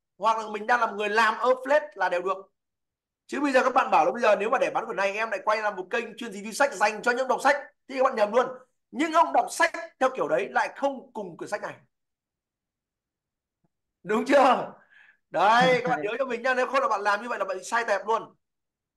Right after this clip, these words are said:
Speaker 1: Ok cả nhà ơi, nên mọi người nhớ
Speaker 2: Ừ,
Speaker 1: nên
Speaker 2: dạ
Speaker 1: là
Speaker 2: rồi.
Speaker 1: đừng, đừng, đừng bị đi vòng nhá.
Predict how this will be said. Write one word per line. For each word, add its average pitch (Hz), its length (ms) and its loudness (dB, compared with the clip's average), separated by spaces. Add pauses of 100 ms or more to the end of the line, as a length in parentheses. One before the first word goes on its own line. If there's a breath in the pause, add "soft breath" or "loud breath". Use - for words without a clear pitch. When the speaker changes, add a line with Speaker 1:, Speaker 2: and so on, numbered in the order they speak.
(320)
Speaker 1:
Ok 196 180 -8
cả 220 220 -2
nhà 151 140 -2
ơi, 170 180 0 (160)
nên 190 160 -8
mọi 180 100 -4
người 175 180 -2
nhớ 165 140 -8
Speaker 2:
Ừ, 196 100 -4
Speaker 1:
nên 175 140 -4
Speaker 2:
dạ 170 100 -2
Speaker 1:
là 196 80 -2
Speaker 2:
rồi. 165 100 -8 (120)
Speaker 1:
đừng, 180 100 -2
đừng, - 100 -12
đừng 175 160 -8
bị 185 100 -6
đi 196 160 -12
vòng 165 240 2
nhá. 196 180 -4